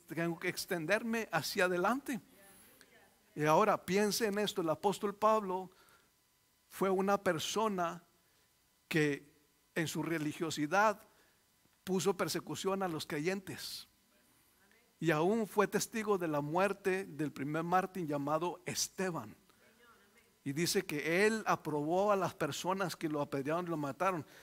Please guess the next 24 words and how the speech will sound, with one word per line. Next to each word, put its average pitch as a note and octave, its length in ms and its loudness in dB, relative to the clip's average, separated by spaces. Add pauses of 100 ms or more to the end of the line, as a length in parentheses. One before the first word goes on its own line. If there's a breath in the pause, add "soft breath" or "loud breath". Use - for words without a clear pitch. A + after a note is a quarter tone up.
(200 loud breath)
y D#3 120 -4
que D3+ 300 -2
a D3 100 2
otros F3 300 0
los F3 120 0
llevaba D#3+ 500 2
a D#3 200 2
las C#3+ 260 -2
cárceles F3 720 -2
y D3 80 -6
los C3+ 180 -6
encerraba, D#3 680 0 (260 loud breath)
los D3 220 0
llevaba D#3+ 440 4
arrastrando. F3+ 760 -4 (800)
Pero D3+ 200 2
más E3 220 2
adelante G3 460 4
el E3+ 80 2
apóstol E3 400 -2
Pablo G3 400 2
decía E3+ 400 -2
que F3+ 100 -6
tenía D#3 600 -4